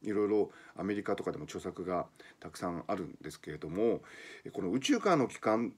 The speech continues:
要するに宇宙飛行士がですね、まあ、宇宙に行って、なんか、例えば神を見てしまったり、その後宗教的な、その、まあ、活動を始めたりとか、そういう中で宇宙飛行士の、えー、まあ、見る、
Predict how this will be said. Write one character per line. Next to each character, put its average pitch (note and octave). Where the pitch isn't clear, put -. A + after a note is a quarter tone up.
要 B2+
す -
る G2+
に G2
宇 A#2
宙 E3
飛 E3
行 G3+
士 G3
が F#2+
で E2
す F2+
ね、 E2+
ま F#2
あ、 -
宇 B2+
宙 C3
に F#2+
行 D#2
っ -
て、 A#2
な A2
ん -
か、 G2
例 G2
え -
ば D#2+
神 A2
を F2+
見 F2
て F2
し D#2+
ま D2+
っ D#2
た -
り、 D2
そ -
の G#2
後 G2+
宗 G#2
教 G#2
的 G2+
な、 G2
そ G2+
の、 G2
ま F#2+
あ、 -
活 G2+
動 G2
を F2+
始 G2
め G2+
た G2+
り F#2+
と -
か、 F2+
そ -
う C3
い -
う -
中 G#2
で E2
宇 G2+
宙 D3
飛 C#3+
行 D#3+
士 D3
の、 G#2+
え D2+
ー、 -
ま F#2+
あ、 D#2+
見 B2+
る、 F#2+